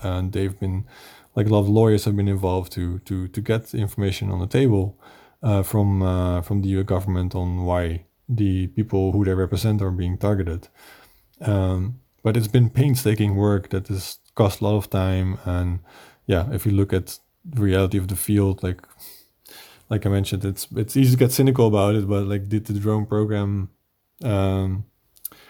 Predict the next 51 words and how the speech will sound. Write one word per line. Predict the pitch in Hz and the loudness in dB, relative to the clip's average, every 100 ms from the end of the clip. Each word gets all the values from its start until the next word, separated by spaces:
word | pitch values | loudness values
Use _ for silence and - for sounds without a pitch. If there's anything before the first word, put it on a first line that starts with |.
| _ _ | _ _
did | 117 | 0
it | 101 101 | 2 2
beat | 110 - | 0 0
the | 117 107 - 113 101 | -2 -2 2 2 2
<laughs> | |
Al | 101 101 | 0 2
Qaeda | 107 117 120 120 | 4 4 4 4
or | 101 | 2
did | 98 | -2
it | 98 | -2
beat | 107 - | -2 -2
the | |
Taliban? | - 95 101 95 113 107 | -2 0 0 0 -2 -2
Like, | 90 95 - | -4 -6 -6
yeah, | 101 92 95 - - _ | -4 -4 -6 -14 -20 _
it | 113 113 123 _ | -4 -4 -8 _
put | 127 120 | 0 4
Al | 107 | 2
Qaeda | 107 107 107 95 | 4 4 4 2
to | |
some | 104 120 113 | 0 2 2
extent | 104 113 104 | 2 0 0
into | 101 98 101 | 0 0 0
hiding, | 98 107 95 95 | 0 0 0 -2
but, | 92 90 85 - - - - - _ _ | -2 -4 -6 -16 -20 -20 -20 -20 _ _
um, | - 98 95 90 90 92 87 - - | -2 0 0 0 0 -2 -6 -10 -4
yeah, | 95 80 | -2 -2
it's, | 85 - | -6 -6
uh, | 92 87 87 90 95 | -2 0 0 -4 -4
you | 117 98 | -2 0
know, | |
sort | - 101 | 0 2
of | 101 | 2
a | |
whack-a-mole | 98 98 110 104 104 101 | 2 2 2 4 4 2
game. | 87 85 90 - | 0 -2 -4 -4
If | 98 | -4
you | 98 | 0
hit | 98 92 | -2 -2
someone | 101 95 92 92 | -2 -2 -2 -2
in | 92 104 | -4 -2
here | 95 92 92 | 0 0 0
and | 92 | -2
then | 90 90 - _ _ _ - | -2 -6 -8 _ _ _ -6
somewhere | 113 95 | -2 2
else | 92 90 | 2 0
it | 95 | -2
pops | 92 - | -4 -2
up | 107 - | -2 -2
again. | 92 87 87 | -2 -2 -2
So | - 95 90 | -4 -4 -6